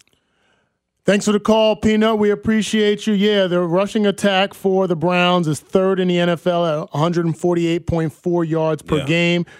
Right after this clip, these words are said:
Speaker 1: Chiefs defense versus the run is twenty-first, giving up a hundred and twenty-two point one yards a game. So we will have our hands full, but I, I agree with Joe on everything he said.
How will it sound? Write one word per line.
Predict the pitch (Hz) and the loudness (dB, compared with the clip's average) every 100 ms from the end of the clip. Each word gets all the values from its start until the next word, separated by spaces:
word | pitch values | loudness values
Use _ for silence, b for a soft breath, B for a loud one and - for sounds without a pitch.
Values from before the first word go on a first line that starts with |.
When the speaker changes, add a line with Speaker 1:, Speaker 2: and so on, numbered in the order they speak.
| B - | B -8
Speaker 1:
Chiefs | - 208 165 | 0 0 -2
defense | 139 170 196 - 185 175 | -2 -2 0 0 0 0
versus | 135 175 185 196 160 | -2 -2 0 -4 -2
the | 170 | -2
run | 160 170 170 170 165 B B | 0 0 0 0 -4 B B
is | 156 139 | -6 -4
twenty-first, | - 190 190 185 - 190 170 151 180 | -2 0 0 -2 -2 0 0 -6 -8
giving | 147 165 160 | -4 -2 0
up | 165 160 160 b b b | 0 0 -4 b b b
a | 143 | -6
hundred | 139 175 165 165 | -2 0 0 -2
and | 156 | -2
twenty-two | - 180 175 156 - 180 | -2 -2 0 -2 -2 -4
point | 151 175 165 147 | -2 -2 -2 -4
one | 143 165 160 | -4 -2 0
yards | 156 151 143 | 0 0 -2
a | 147 | -4
game. | 135 147 135 | -2 -2 -2
So | - 143 | -2 0
we | 156 190 | 0 0
will | 190 208 | 0 0
have | 190 185 | -2 0
our | 175 156 | 0 0
hands | 156 175 180 | 0 0 0
full, | - 185 | 0 0
but | 170 156 | 0 0
I, | 165 165 165 - - 170 | 0 -4 -10 -12 -4 -2
I | |
agree | 170 160 175 | 0 -2 0
with | 165 | -2
Joe | 127 156 175 | -2 0 0
on | 165 156 | 0 0
everything | 156 160 165 151 | -2 -2 -2 -2
he | 156 | -2
said. | - 165 160 | -2 -2 -2